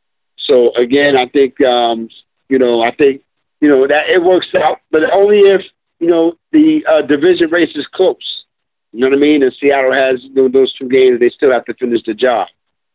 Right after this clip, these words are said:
Um, the Seahawks, Seahawks have one of the best home field advantages in the N F L,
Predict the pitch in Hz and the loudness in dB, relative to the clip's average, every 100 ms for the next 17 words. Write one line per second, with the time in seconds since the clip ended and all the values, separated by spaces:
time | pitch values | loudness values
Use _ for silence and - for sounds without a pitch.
0 | _ - 151 156 156 143 202 180 - - | _ -2 0 0 -2 -2 0 2 0 -6
1 | - - 180 170 - 175 170 165 - _ | -14 -2 0 0 -2 0 0 0 -6 _
2 | _ _ - 156 160 156 - 170 160 180 | _ _ -4 0 0 -2 -2 -2 -2 -2
3 | 170 160 170 160 160 160 156 151 143 147 | -2 0 0 0 0 0 0 0 0 0
4 | 143 147 143 139 156 156 147 | 0 0 -2 -2 0 0 0